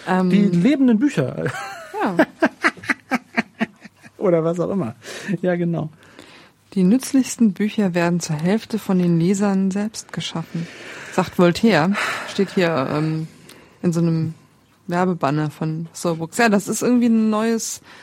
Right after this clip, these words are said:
Speaker 1: neuer Verlag, also ein Start-up gegründet von Sascha Lobo und
Speaker 2: Social Reading hat er
Speaker 1: Christoph
Speaker 2: genannt,
Speaker 1: Kappes
Speaker 2: ne?
Speaker 1: aus
Speaker 2: Genau.
Speaker 1: Hamburg,
Speaker 2: Ja.
Speaker 1: genau, Social Reading, ähm, verspricht eine bessere Tiefe der Interaktion im Buch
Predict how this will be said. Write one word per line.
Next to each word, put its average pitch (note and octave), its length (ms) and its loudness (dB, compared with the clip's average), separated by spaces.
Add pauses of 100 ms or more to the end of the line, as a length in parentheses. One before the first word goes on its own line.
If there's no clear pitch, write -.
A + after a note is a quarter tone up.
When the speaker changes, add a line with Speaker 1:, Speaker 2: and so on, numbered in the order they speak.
(540)
Speaker 1:
neuer G#3+ 640 4
Verlag, F#3 800 0 (120)
also G3+ 460 2 (400)
ein - 200 -8
Start-up G#3+ 600 -2
gegründet A#3 480 2
von G3 320 2
Sascha E3+ 240 -2
Lobo A#3 540 -2
und F3+ 160 -2
Speaker 2:
Social G#3+ 760 2
Reading B2+ 540 0
hat A#2 140 -8
er B2 80 -4
Speaker 1:
Christoph - 280 -4
Speaker 2:
genannt, C3 260 -4
Speaker 1:
Kappes A3 180 0
Speaker 2:
ne? - 60 -4
Speaker 1:
aus C3+ 80 -2
Speaker 2:
Genau. D#3+ 100 0
Speaker 1:
Hamburg, C#4+ 300 2
Speaker 2:
Ja. - 80 -2
Speaker 1:
genau, G#3+ 280 2
Social G#3+ 400 0
Reading, C#4 440 2 (600)
ähm, G3+ 680 4
verspricht - 500 -4
eine G3 180 4
bessere B3 400 0
Tiefe C4 320 -2
der A3 100 -2
Interaktion A#3 680 -2
im G3 180 -2
Buch B3+ 560 -2